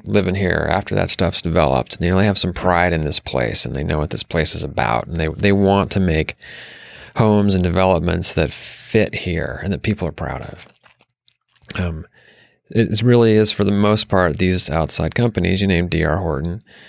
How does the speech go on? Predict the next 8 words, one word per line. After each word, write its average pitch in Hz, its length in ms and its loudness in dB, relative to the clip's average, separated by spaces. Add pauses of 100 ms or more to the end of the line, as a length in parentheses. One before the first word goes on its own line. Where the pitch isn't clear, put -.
(480)
uh, 90 200 0
that, 87 300 2
that 101 280 0
come 107 240 2
in, 101 460 2
um, 90 460 0
they 98 120 4
don't 107 240 0